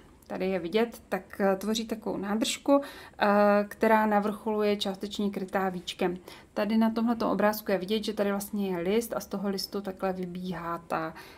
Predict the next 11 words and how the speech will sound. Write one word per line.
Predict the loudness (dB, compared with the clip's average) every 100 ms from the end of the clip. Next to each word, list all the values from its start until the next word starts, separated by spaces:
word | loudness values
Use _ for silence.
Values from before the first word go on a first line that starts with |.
| -10
eh, | -6 -2
ten | -2 -2
přeměněný | 0 2 4 4 4 4
list, | 2 0 -4
eh, | -4
vybíhá | -4 -8 -8 -10 -8
ta | -8 -10 -6
nádržka | -2 0 -2 -4 -10
s | -4
tím | -2
víčkem. | -2 -6 -8 -8